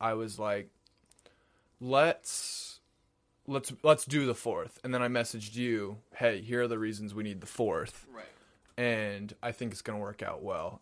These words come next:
Speaker 1: And it allows us, like, it all just falls into place. It's never,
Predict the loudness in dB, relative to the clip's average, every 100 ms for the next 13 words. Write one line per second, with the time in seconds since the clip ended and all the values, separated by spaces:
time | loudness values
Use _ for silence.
0 | 0 4 4 2 -4 0 2 4 6 6
1 | 6 4 0 0 -2 0 0 -2 _ _
2 | -4 -4 4 8 8 6 0 -6 -4 2
3 | 2 2 0 -4 -4 -4 -4 -6 -10 -12
4 | -6 -2 -2 0 2 2 4 4 4 0